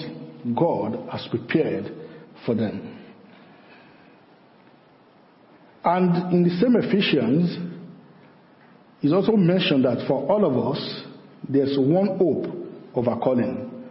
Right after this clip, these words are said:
Not that each person has different hope. All of us have one singular hope to which God has called us.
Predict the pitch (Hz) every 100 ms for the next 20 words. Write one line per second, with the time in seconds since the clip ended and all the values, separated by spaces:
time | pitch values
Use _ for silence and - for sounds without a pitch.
0 | - - - - - - - - - -
1 | 147 175 156 - - - - 175 - 151
2 | 160 139 143 131 139 151 143 113 127 -
3 | - - - - - - - - - -
4 | 185 180 123 135 135 139 151 143 147 -
5 | 143 143 139 143 131 - - - - -
6 | - - - 120 131 160 123 143 117 104
7 | - - 113 104 - -